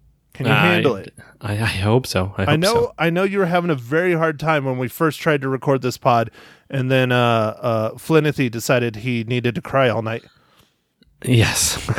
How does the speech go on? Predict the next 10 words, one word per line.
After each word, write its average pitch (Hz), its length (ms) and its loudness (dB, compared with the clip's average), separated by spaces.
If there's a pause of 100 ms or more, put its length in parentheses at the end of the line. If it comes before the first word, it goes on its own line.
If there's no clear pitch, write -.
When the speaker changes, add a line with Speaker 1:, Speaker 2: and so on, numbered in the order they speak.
(120)
Speaker 2:
<laughs> 117 180 -2
Yes. 98 400 0 (680)
Speaker 1:
Mike, 170 300 2
how 214 260 0
does 220 320 -2
the 185 220 -4
Amazon 160 560 0
original 120 720 -2 (560)
seventy-five 151 800 0
hundred 107 420 -2